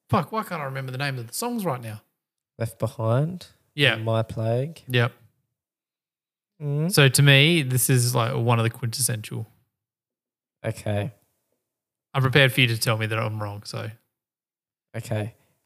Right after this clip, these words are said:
Speaker 2: You are wrong.
Speaker 1: Okay.
Speaker 2: <laughs> No. So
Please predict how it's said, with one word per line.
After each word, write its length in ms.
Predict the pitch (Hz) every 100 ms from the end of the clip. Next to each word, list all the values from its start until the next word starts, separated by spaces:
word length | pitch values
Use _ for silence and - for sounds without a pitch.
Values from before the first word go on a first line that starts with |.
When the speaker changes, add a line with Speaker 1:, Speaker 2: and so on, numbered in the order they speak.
| _
Speaker 2:
You 200 | 117 120
are 120 | 113
wrong. 260 | 107 98 104 _ -
Speaker 1:
Okay. 220 | 120 110 - - - - - _
Speaker 2:
<laughs> 680 | 262 - - - - 294 -
No. 220 | 143 110 - - -
So 440 | - 160 160 160